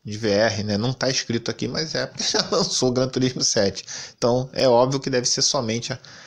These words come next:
a versão do V R dois. Loop, Loop oito, Summer of Gods, P S quatro, P S cinco. Gundam Evolution, P S quatro, P S cinco. Galera, eu peço desculpa se tiver jogo de V R aqui, porque não tá especificando, né?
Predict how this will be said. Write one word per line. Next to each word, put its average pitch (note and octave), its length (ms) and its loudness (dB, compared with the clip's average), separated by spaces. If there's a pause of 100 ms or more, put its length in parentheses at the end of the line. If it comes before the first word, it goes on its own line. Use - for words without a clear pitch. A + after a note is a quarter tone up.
(140)
a A#2 120 0
versão A#2+ 380 0
do B2 80 2
V A#2 100 2
R A#2 200 0
dois. A2 480 -4 (1000)
Loop, F3+ 480 2 (720)
Loop F3+ 320 2
oito, D3 320 4
Summer C#3 640 0
of A#2 240 -2
Gods, A2 420 2
P - 220 -8
S - 180 0
quatro, F#2+ 280 -2
P - 80 -2
S G#2 160 0
cinco. C3 340 -2 (640)
Gundam F#3 420 2
Evolution, C3 580 2
P G#2 120 0
S G#2 180 2
quatro, G2+ 260 -2
P G2 100 0
S F#2+ 140 2
cinco. C#3+ 280 -2
Galera, D#3+ 260 2
eu A#2 60 -6
peço F3 240 -2
desculpa - 280 -6
se - 140 -4
tiver C3+ 320 0
jogo B2 240 0
de A2+ 140 -2
V G#2+ 120 0
R G#2+ 220 2
aqui, C#3+ 160 -4
porque - 160 -6
não G3 140 -2
tá - 120 -4
especificando, D#3+ 920 0 (400)
né? A#2 260 0